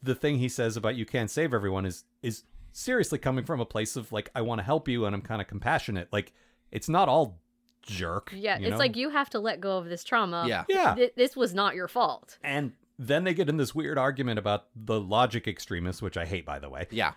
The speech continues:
Speaker 1: Um, uh, trying to murder her, and she's like, and he's like, "No, they were trying to murder me." Like, they're arguing over who the terrorists wanna murder more.
Speaker 3: Yeah.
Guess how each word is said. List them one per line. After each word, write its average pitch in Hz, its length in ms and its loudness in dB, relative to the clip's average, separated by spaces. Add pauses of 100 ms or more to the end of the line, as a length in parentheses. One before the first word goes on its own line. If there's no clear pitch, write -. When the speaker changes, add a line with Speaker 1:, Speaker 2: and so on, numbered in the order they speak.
(200)
Speaker 1:
Um, 101 320 2 (1120)
uh, 127 260 -6 (160)
trying 139 340 4
to 123 80 4
murder 120 440 2
her, 123 280 6
and 113 200 -2
she's - 140 -12
like, 117 160 -4
and 120 360 -6
he's 147 200 2
like, 127 140 4
"No, 160 220 6
they 143 80 4
were 131 100 2
trying 170 200 4
to 160 60 4
murder 147 300 6
me." 143 220 2
Like, 113 160 4
they're 156 140 2
arguing 139 380 4
over 113 340 4 (500)
who 143 180 6
the 131 100 0
terrorists 117 500 4
wanna 113 220 2
murder 101 320 2
more. 95 500 0
Speaker 3:
Yeah. 95 320 0